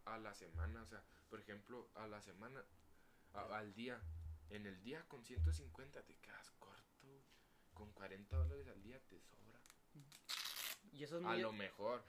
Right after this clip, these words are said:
Speaker 1: porque cuarenta dólares es muy poquito, güey, no los ganas allá, güey, cu-, ganas de perdida unos sesenta, setenta dólares diarios,
Speaker 2: Sí,
Speaker 1: güey.
Speaker 2: güey.
Speaker 3: Eso es muy estúpido, güey, lo que dices,
Speaker 1: Y
Speaker 3: porque,
Speaker 1: eso,
Speaker 3: guacha.
Speaker 1: un, un mexicano gana ya eso.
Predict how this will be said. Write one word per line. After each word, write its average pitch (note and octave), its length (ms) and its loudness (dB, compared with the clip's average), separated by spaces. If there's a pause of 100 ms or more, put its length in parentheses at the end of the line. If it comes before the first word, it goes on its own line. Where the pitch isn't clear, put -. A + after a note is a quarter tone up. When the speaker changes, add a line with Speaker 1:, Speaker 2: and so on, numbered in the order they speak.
(200)
Speaker 1:
porque B2 300 -2
cuarenta G2 460 -2
dólares C3 420 0 (540)
es G2 100 -8
muy G#2+ 160 -6
poquito, - 640 -6
güey, B2+ 140 -8
no A#2+ 120 -6
los A#2 200 -4
ganas G#2+ 340 -8
allá, - 300 -12
güey, A#2 120 -12
cu-, - 140 -6 (140)
ganas A2+ 360 -4
de A2+ 140 -4
perdida G2 320 -6
unos A#2 200 -8
sesenta, G#2 460 -8
setenta G2+ 540 -6
dólares G#2 360 -6
diarios, G#2+ 340 -4
Speaker 2:
Sí, A#2+ 40 -6
Speaker 1:
güey. B2+ 200 -2
Speaker 2:
güey. - 20 -8 (400)
Speaker 3:
Eso D3 180 -6
es D3 60 -2
muy D#3 160 0
estúpido, D#3+ 520 -4
güey, D#3 140 -2
lo C3+ 140 -6
que C3 100 -10
dices, C3+ 220 -8
Speaker 1:
Y - 20 -18
Speaker 3:
porque, A2+ 200 4
Speaker 1:
eso, C#3 160 4
Speaker 3:
guacha. D3 260 0 (100)
Speaker 1:
un, D3 260 -2
un C#3 300 -4
mexicano C#3 800 0
gana A2 260 -2
ya A2+ 260 -2
eso. A#2+ 300 -10